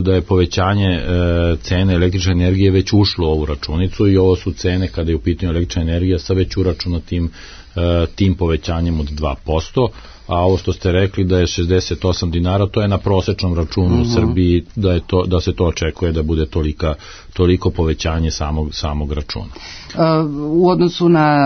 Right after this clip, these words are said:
Speaker 2: na cene u regionu, struje u Srbiji jeftinije je deve-,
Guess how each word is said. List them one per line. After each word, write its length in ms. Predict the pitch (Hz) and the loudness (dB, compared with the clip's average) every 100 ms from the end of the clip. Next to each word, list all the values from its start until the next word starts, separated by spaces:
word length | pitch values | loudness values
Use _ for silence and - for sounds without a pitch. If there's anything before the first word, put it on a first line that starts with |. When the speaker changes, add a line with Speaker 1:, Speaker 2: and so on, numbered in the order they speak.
| 127 104 | 0 2
Speaker 2:
na 200 | 147 143 | 4 2
cene 340 | 139 147 143 | 2 2 4
u 40 | 139 | 4
regionu, 800 | 131 123 131 127 127 143 147 135 | 2 0 2 4 4 4 4 2
struje 420 | - - 135 127 | -2 -2 2 2
u 80 | 123 | 2
Srbiji 380 | - 127 117 131 | 0 -2 2 2
jeftinije 580 | 117 - 127 127 131 | 2 0 2 4 4
je 120 | 127 117 | 2 0
deve-, 260 | 123 117 | 0 0